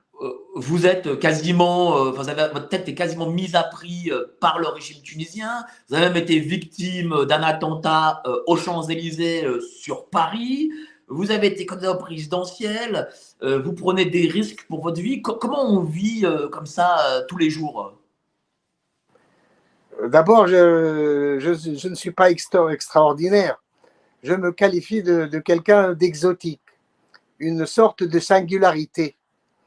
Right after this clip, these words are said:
Speaker 2: euh, comme on, comme on, comme on dirait dans, dans l'astrophysique. Euh, je, je suis, euh,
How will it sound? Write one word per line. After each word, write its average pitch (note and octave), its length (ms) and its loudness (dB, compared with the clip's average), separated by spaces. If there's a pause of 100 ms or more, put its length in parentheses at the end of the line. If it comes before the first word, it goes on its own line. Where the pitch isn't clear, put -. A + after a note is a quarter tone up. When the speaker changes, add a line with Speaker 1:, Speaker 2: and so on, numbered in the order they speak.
(380)
Speaker 2:
euh, A2+ 920 -6 (580)
comme E3 240 4
on, D3+ 240 4
comme D3+ 260 -4
on, C3+ 720 -4
comme D#3+ 200 -6
on D#3 120 0
dirait D3+ 460 -4
dans, C#3 220 -6
dans C3 220 -6
l'astrophysique. C3+ 800 -12 (520)
Euh, B2 520 -2
je, E3+ 400 4
je E3 120 2
suis, F#3+ 400 -2
euh, D#3+ 380 4